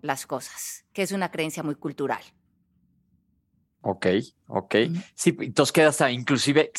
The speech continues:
Speaker 2: cuando tú te quedas pensando en que tengo que hacer mejor las cosas, estás, como comentamos hace un par de semanas, haciéndote menos, justificándote.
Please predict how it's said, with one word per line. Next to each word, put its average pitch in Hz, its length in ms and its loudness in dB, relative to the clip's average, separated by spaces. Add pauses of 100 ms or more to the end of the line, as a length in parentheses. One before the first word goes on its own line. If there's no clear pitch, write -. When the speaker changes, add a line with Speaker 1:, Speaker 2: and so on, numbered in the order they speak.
Speaker 2:
cuando 131 300 2
tú 196 240 -2
te 190 120 4
quedas 175 220 4
pensando 156 320 0
en 143 60 -6
que 139 100 -2
tengo 160 380 2
que 147 80 2
hacer 135 240 0
mejor 135 260 0
las 131 140 2
cosas, 131 280 -2
estás, 131 360 2 (260)
como 120 200 2
comentamos 123 460 2
hace 135 160 0
un 123 80 -2
par 127 180 4
de 113 80 -2
semanas, 123 520 -2 (220)
haciéndote 127 580 2
menos, 135 320 0
justificándote. 120 1000 0